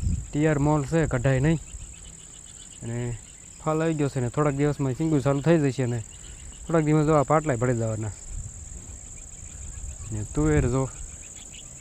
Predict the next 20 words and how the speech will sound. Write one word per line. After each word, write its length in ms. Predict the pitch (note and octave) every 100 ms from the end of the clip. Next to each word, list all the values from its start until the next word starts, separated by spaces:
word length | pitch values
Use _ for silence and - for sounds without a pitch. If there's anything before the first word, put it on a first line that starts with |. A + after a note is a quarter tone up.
| - - - -
મસ્ત 180 | C3+ -
મજાની 280 | C#3+ C3+ C3
જો 80 | C#3+
આવડી 220 | C3 B2+
આવડી 160 | A#2
થઈ 180 | G#2 A2+
ગઈ. 180 | G#2 G2+ - - - - - - - - - - - -
કંઈક 140 | B2+
કંઈક 140 | D3+ -
તો 140 | D#3
એથી 200 | D3+ -
નહીં 140 | E3+
મોટી 280 | D#3 C#3 D3
છે, 220 | C3 E3+ - - - - - - - - - - -
પણ 120 | - D3
એક 140 | -
તમને 260 | D#3 D3+ C#3+
નમૂનો 360 | D#3+ D3+ B2+
દેખાડો 320 | A#2+ A#2+ G#2+
જો, 140 | G#2